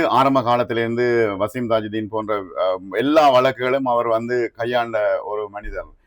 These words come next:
ஒரு நல்ல நேர்மையான அதிகாரி. ஆனா என்ன பிரச்சனைனா இப்ப, ப-, ஃபைல் துளைஞ்சு போட்டு, ஃபைல் துளைஞ்சு போச்சுன்னு தானே சொல்றீங்க. அப்ப திரும்ப அவர் முதல்ல இருந்து ஆரம்பிக்கணுமே. அப்ப சாட்சி இறந்து விட்டார்கள், ஃபைல் துளைந்து விட்டது,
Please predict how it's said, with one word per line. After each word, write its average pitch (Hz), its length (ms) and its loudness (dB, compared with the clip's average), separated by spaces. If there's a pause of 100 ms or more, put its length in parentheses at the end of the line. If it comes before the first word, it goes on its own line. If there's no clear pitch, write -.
(300)
ஒரு 127 140 2
நல்ல 135 260 4
நேர்மையான 131 500 0
அதிகாரி. 101 540 -4
ஆனா 135 160 -2
என்ன 180 280 0
பிரச்சனைனா 214 540 -2 (580)
இப்ப, 139 220 0 (320)
ப-, 143 140 6
ஃபைல் 208 360 4
துளைஞ்சு 214 280 2
போட்டு, 196 280 2
ஃபைல் 185 300 0
துளைஞ்சு 185 260 -2
போச்சுன்னு 180 340 0
தானே 180 120 0
சொல்றீங்க. 143 400 -4
அப்ப 113 160 -2
திரும்ப 202 300 2
அவர் 202 200 4
முதல்ல 202 340 2
இருந்து 190 200 2
ஆரம்பிக்கணுமே. 139 600 2
அப்ப 135 280 2 (220)
சாட்சி 143 420 0
இறந்து 180 300 4
விட்டார்கள், 165 540 2
ஃபைல் 147 280 4
துளைந்து 185 420 0
விட்டது, 165 360 0